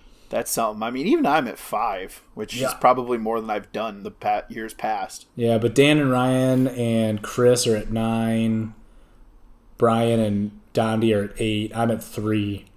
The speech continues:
Speaker 1: Harold's got one.
Speaker 2: He's got, I wonder if that's why he's not doing too good.
Speaker 1: It might be. Um, Harold, like I said last podcast, buddy, if you wanna reach out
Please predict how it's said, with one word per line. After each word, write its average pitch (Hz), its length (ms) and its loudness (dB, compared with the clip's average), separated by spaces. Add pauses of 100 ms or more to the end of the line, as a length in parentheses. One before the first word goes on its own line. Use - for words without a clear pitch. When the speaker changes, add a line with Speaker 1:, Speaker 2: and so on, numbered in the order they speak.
(240)
Speaker 1:
Harold's 135 340 0
got 127 260 2
one. 110 500 -8 (100)
Speaker 2:
He's 110 220 -2
got, 110 200 2
I 120 100 4
wonder 127 220 4
if 113 100 2
that's - 460 2
why 104 640 0
he's 104 260 -6
not 101 220 -6
doing 98 240 -6
too 101 160 -6
good. 92 480 -8
Speaker 1:
It 135 160 -6
might 120 300 -6
be. 101 280 -10 (280)
Um, 110 460 -6 (680)
Harold, 123 500 2
like 113 140 -2
I 123 40 -10
said 110 200 -4
last 110 300 -6
podcast, 104 500 -4
buddy, 101 280 -6
if 98 180 -12
you 107 100 -8
wanna 107 180 -8
reach 101 260 -8
out 95 260 -6